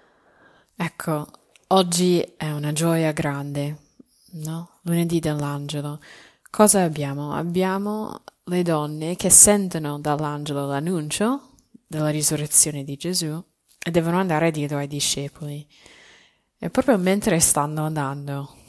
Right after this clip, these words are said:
con questa gioia, ma anche timore, Gesù stesso arriva e saluta loro. Allora, se noi cerchiamo di entrare dentro a questa,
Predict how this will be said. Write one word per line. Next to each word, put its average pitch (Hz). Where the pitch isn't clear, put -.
con 170
questa 160
gioia, 160
ma 143
anche 190
timore, 151
Gesù 196
stesso 156
arriva -
e 160
saluta 156
loro. -
Allora, 147
se 160
noi 180
cerchiamo 156
di 151
entrare 143
dentro 151
a 139
questa, -